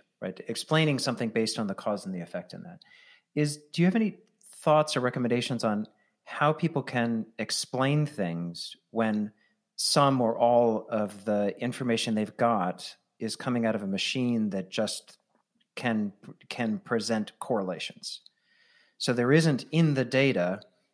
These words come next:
the prediction of, uh, you know, customer churn. There might be a reason that's coming out of it that is just pure, that is truly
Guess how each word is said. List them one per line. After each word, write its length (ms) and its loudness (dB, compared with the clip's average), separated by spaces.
the 80 -10
prediction 600 -4
of, 440 -2
uh, 400 -8
you 60 -6
know, 80 -4
customer 480 0
churn. 840 -2
There 120 0
might 240 2
be 100 2
a 60 4
reason 500 2
that's 180 -2
coming 380 -2
out 220 2
of 80 -2
it 140 -2
that 120 -4
is 160 -2
just 280 -4
pure, 200 0
that 220 -2
is 140 -2
truly 380 -2